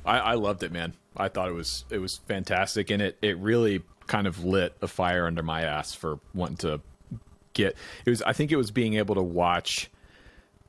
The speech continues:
people actually in a s-, it was the first time I was able to watch people actually in a studio working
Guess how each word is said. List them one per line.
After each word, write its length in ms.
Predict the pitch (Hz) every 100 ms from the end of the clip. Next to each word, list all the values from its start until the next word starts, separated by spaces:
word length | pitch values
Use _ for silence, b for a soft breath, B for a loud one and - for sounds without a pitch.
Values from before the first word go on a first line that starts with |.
| - 104 - 98 107 -
people 400 | - 107 104 95
actually 560 | 85 90 - 110 92 -
in 440 | 95 95 90 85 82 - _ -
a 40 |
s-, 140 | 98 -
it 60 |
was 120 | 120 113
the 80 |
first 280 | 117 147 147
time 200 | 135 117
I 60 | 104
was 120 | 95
able 180 | 98 90
to 60 |
watch 260 | 87 82 -
people 240 | 98 90
actually 300 | 85 87 92
in 280 | 82 90 87
a 40 | 85
studio 520 | - 87 80 78 73
working 600 | 82 82 80 80 73